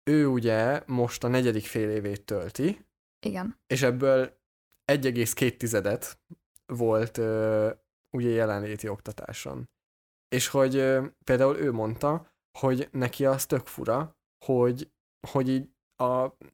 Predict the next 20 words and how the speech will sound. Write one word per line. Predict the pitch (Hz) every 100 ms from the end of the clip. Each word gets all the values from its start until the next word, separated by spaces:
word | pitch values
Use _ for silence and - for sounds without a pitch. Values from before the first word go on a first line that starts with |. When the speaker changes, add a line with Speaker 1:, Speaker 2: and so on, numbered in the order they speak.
| -
Speaker 1:
negyedik | 147 120 110 110
fél | - 120
évéből | 120 120 123 131 123
gyakorlatilag | 120 - 123 120 123 120
egyet | 113 107 101 98
járt | 113 101 -
az | 120
egyetemre, | 107 101 117 120 135 156 - _ _ _ _ _ - -
és | - 147
a |
másik | 147 127 113 120 - - _
hármat | 117 117 113 131 143 143
meg | 131 123
így | 127 127 127 - _ _ _ - - _ _ _ _ - _
nem | - 135 117
tudja, | 117 113
hogy | 113
mi | 117 110
történik. | 113 110 - - -
Speaker 2:
Mhm. | 294